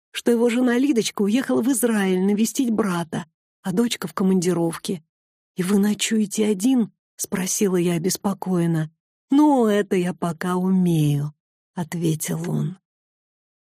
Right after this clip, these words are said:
На мой звонок вышла незнакомая женщина и оглядела меня с головы до ног. Всклокоченное существо предстало перед нею.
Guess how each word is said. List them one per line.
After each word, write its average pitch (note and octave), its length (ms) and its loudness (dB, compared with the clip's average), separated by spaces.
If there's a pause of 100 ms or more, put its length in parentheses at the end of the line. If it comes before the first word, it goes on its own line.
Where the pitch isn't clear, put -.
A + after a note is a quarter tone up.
(180)
На G#3+ 100 4
мой C4+ 160 4
звонок C4+ 460 2
вышла A#3+ 280 0
незнакомая G#3+ 760 2
женщина E3+ 600 0
и E3+ 80 0
оглядела F3 500 0
меня F3 280 2
с D3+ 60 -4
головы D#3 420 0
до D3+ 200 0
ног. D3 400 -4 (480)
Всклокоченное G3 800 0
существо G3 560 -2
предстало E3+ 580 -2
перед D#3+ 300 -2
нею. D#3 460 2